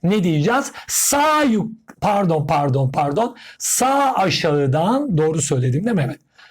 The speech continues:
Yönümü karıştırdım. Sağ aşağıdan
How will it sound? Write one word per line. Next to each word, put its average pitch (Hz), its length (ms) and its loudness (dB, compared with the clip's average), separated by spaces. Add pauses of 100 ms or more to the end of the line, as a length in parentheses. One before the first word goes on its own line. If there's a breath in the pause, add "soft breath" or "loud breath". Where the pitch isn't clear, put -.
(340 soft breath)
Yönümü 202 460 0
karıştırdım. 156 720 -4 (180 loud breath)
Sağ 233 440 0
aşağıdan 165 1000 0